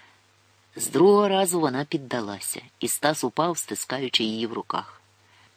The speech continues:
Але віконні стулки були забиті наглухо загнутими цвяхами. Щоб відігнути їх, потрібен час, а часу нема. Басмач садонув ногою по склу, воно з веселим дзвоном бризнуло з-під носка.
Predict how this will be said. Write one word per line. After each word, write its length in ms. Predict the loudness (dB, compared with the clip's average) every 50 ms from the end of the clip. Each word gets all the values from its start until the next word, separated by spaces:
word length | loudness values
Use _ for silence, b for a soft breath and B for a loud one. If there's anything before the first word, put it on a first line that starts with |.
| _ _ _ _ _ _ _ _ _ _ _ B B B B B B B B B B B B _
Але 220 | 2 4 6 6
віконні 600 | 6 4 2 2 2 0 0 0 -2 -2 -4 -4
стулки 520 | -4 -6 -4 0 0 2 2 2 2 0 2
були 260 | 2 2 2 4 2
забиті 520 | 4 2 2 2 2 0 0 0 0 0
наглухо 580 | 0 0 0 0 -2 0 -2 -2 -4 -2 -4 -4
загнутими 680 | 0 2 2 2 2 0 -4 -8 -8 -8 -8 -8 -8
цвяхами. 640 | -8 -6 -4 -4 -4 -4 -6 -10 -12 -12 -12 -12 -16 B B B B B B B B
Щоб 240 | B -4 -2 -4 -4
відігнути 640 | -4 -2 -2 -2 -4 -4 -4 -2 -2 0 0 0
їх, 200 | 0 0 -2 -4
потрібен 480 | -8 -12 -14 -10 -8 -4 -2 -2 0 2
час, 460 | 2 2 2 0 0 -4 -6 -6 -10 _ _ _ _ _ _ _ _ _
а 120 | -8 -6
часу 440 | -4 -2 -4 -2 -4 -6 -6 -6 -8
нема. 360 | -10 -10 -10 -10 -8 -10 -10 -10 _ _ _ _ _ _ _ _ _ _ _ b b b b b b b b b b b b b b b b _ _ 2
Басмач 640 | 4 4 4 4 2 0 0 2 2 2 0 0 -2
садонув 540 | -4 -2 0 0 2 2 2 2 2 0 0
ногою 340 | 0 2 2 2 2 0 0
по 160 | -2 -2 -2
склу, 340 | -2 -4 -4 -2 -2 0 2
воно 240 | 2 0 0 0 -2
з 60 | -2
веселим 520 | -2 -2 -2 0 0 0 0 0 -2 -4
дзвоном 540 | -6 -6 -4 0 0 0 0 -2 -4 -6 -6
бризнуло 540 | -6 -2 0 0 0 0 -2 -4 -4 -4 -4
з-під 240 | -4 -6 -6 -6 -6
носка. 500 | -6 -6 -6 -8 -8 -8 -10 -12 -12